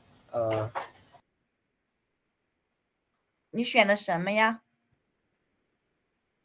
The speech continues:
Speaker 1: 呃，我选的是 C。
Speaker 2: C，对不对？嗯，很好。那第二个选的什么呀？女的是什么意思？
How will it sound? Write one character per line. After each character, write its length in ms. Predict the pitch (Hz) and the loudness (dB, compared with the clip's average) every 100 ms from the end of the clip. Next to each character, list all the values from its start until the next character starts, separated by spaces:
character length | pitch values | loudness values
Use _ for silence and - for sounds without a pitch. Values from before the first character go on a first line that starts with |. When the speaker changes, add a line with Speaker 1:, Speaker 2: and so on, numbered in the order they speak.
| _ _ _ _ _ _ _ _ _ _ _ _ _ _ _ _ | _ _ _ _ _ _ _ _ _ _ _ _ _ _ _ _
Speaker 1:
呃， 480 | 123 123 127 127 - - | 2 2 2 -4 -8 -6
我 100 | 139 | -4
选 200 | 143 131 | -2 -4
的 160 | 107 | -6
是 480 | 143 147 139 139 139 | -8 -4 -2 -2 -4
C。 340 | 147 - 131 113 _ - _ - _ - | -4 -4 -4 -4 _ -20 _ -20 _ -20
Speaker 2:
C， 540 | - - 269 269 285 | -16 -8 -4 -2 -2
对 100 | 240 | -2
不 60 | - | -4
对？ 280 | 175 - - _ | -2 -4 -6 _
嗯， 300 | - 71 76 - | -16 -12 -12 -12
很 260 | 190 - | -14 -12
好。 240 | 175 180 - _ - - - - - _ _ _ _ _ _ _ _ _ _ _ - | -8 -8 -8 _ -20 -20 -20 -20 -20 _ _ _ _ _ _ _ _ _ _ _ 6
那 140 | 302 | 6
第 160 | 302 - | 8 12
二 260 | 381 359 | 12 12
个 120 | 226 | 12
选 180 | 214 202 | 4 0
的 80 | 180 | -2
什 160 | 185 165 | -4 -6
么 60 | |
呀？ 260 | 160 160 - _ _ _ _ _ _ _ _ _ _ _ _ _ _ _ _ _ _ _ _ _ _ _ _ _ | -6 -8 -10 _ _ _ _ _ _ _ _ _ _ _ _ _ _ _ _ _ _ _ _ _ _ _ _ _
女 380 | 226 233 202 156 | 2 4 4 6
的 160 | 202 | 6
是 140 | 254 339 | 6 2
什 140 | 262 | 0
么 80 | 185 | 0
意 120 | 190 | -2
思？ 400 | 190 - 170 156 | -6 -6 -6 -6